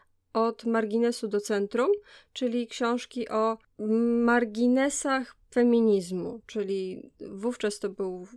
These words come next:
po prostu czarny feminizm, który był uważany za taki margines, z-, był, był marginalizowany w, w teorii feministycznej i jest to reakcja na książkę Betty Friedan Mistyka kobiecości. E,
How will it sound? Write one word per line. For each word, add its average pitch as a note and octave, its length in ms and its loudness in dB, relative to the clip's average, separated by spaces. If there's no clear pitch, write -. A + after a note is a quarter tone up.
po - 80 -16
prostu - 280 -8
czarny B3 320 0
feminizm, A3+ 500 0
który G3 260 -6
był G3 140 -8
uważany F#3+ 420 -8
za F#3 120 -10
taki F#3+ 260 -8
margines, G3+ 640 -2
z-, G3 180 -8
był, G3+ 240 0
był G3+ 120 -2
marginalizowany G#3+ 960 2
w, G3+ 100 -18
w - 100 -20
teorii A#3 300 0
feministycznej G#3 1040 -2
i G3+ 500 0
jest A3+ 280 0
to A#3 260 -2
reakcja A#3+ 720 0
na A3 200 -2
książkę A3 800 -2
Betty G#3 300 -4
Friedan G3 540 0
Mistyka G#3+ 460 -2
kobiecości. G3+ 840 -4
E, G3 240 -2